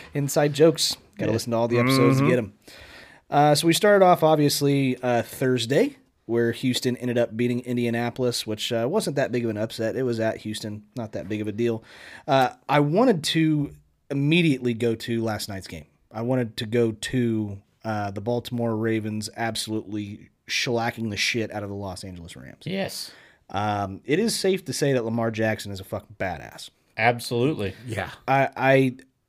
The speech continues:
Speaker 1: I don't n-, understand, 'cause right now the power rankings still have the New England Patriots number one and
Speaker 2: Yeah,
Speaker 1: the
Speaker 2: that's
Speaker 1: Baltimore Ravens number two.
Speaker 2: But the power rankings don't win the Super Bowl, so
Speaker 1: I,
Speaker 2: who
Speaker 1: I,
Speaker 2: gives a fuck? They
Speaker 1: I,
Speaker 2: don't even get you in the
Speaker 1: I
Speaker 2: playoffs.
Speaker 1: go, I know, I get it. And the only reason why it's the Patriots over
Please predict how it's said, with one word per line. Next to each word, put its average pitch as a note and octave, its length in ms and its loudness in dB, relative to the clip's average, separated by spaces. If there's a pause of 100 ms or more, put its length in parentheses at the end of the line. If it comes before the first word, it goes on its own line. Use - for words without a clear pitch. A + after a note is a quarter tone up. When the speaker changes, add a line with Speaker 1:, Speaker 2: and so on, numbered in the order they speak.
(520)
Speaker 1:
I D3+ 100 6
don't G#3 420 6
n-, D3 220 0
understand, D#3 800 2
'cause D3 200 0
right A3+ 200 0
now A3 120 2
the E3 100 0
power C3+ 320 0
rankings C#3+ 380 -2
still B2 280 -2
have A#2+ 400 -2
the A2 80 -8
New A2+ 160 0
England A#2+ 360 -2
Patriots G#2+ 560 -6 (280)
number A2+ 340 -4
one A2+ 480 -4
and B2 80 -8
Speaker 2:
Yeah, A2 260 4
Speaker 1:
the F#2+ 60 -4
Speaker 2:
that's G#2+ 100 2
Speaker 1:
Baltimore A2 340 -4
Ravens G2+ 560 -6
number G2 200 -10
two. - 260 -12 (120)
Speaker 2:
But A#2 140 2
the A2 80 -4
power B2+ 300 4
rankings G#2 360 0
don't G#2 160 0
win G#2+ 100 -4
the F#2+ 60 -4
Super G2 240 -6
Bowl, F#2 260 -6
so - 100 -4
Speaker 1:
I, - 60 6
Speaker 2:
who D#3+ 80 6
Speaker 1:
I, D3 100 4
Speaker 2:
gives C3 180 4
a G2+ 60 -4
fuck? - 260 -6
They E3+ 80 0
Speaker 1:
I, E3+ 60 10
Speaker 2:
don't D#3+ 120 12
even C3+ 160 6
get B2+ 120 2
you C3 80 0
in C3+ 60 2
the B2+ 80 2
Speaker 1:
I - 20 -4 (240)
Speaker 2:
playoffs. G2 60 4
Speaker 1:
go, B2+ 180 4
I D#3 160 4
know, B2 260 4
I C3+ 120 2
get C#3+ 200 2
it. F#2+ 80 -8
And C3+ 100 -2
the D#3 40 4
only A3 140 6
reason F#3+ 300 4
why E3 280 6
it's D3+ 180 2
the - 80 -8
Patriots C#3 560 0
over C3 640 2